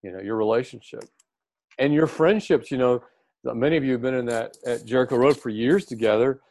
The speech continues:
and that friendship is powerful and an illustration of God and the gospel.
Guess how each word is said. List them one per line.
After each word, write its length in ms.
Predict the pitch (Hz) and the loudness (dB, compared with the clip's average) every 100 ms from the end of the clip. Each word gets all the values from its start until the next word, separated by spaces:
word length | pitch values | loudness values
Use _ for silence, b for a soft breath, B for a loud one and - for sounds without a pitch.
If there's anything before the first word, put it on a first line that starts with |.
| _ _ - | _ _ -4
and 180 | 135 131 | 0 2
that 300 | 175 220 - | 2 2 -4
friendship 560 | - 190 226 - 143 143 | 0 0 0 0 -2 -2
is 180 | 147 139 - | -10 -10 -14
powerful 840 | - 151 214 233 196 - 160 - | -4 0 4 4 2 2 0 0
and 140 | 156 160 | -2 -2
an 160 | 165 165 | -2 -2
illustration 760 | 170 202 202 - 208 208 196 208 | 0 4 4 4 2 2 2 0
of 180 | 196 160 | 0 2
God 340 | 175 196 226 | 6 6 6
and 120 | 220 220 | 4 2
the 60 | |
gospel. 760 | 208 226 285 285 - 202 117 | 2 2 2 -2 -4 -4 -4